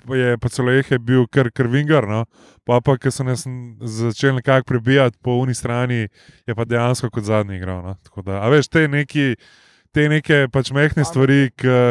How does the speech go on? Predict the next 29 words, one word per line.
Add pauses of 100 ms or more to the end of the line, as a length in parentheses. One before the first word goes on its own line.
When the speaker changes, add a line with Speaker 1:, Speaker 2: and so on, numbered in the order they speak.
Speaker 1:
ke
mogoče
niti
po
T
V-ju (200)
pač
niso
vidne,
no. (420)
Ampak
v
živo
jih
pa
vidiš,
pa
še
en (260)
shout-out
moramo
dati,
ne. (640)
Aljo
tu
pa
Pato
tu,
ne.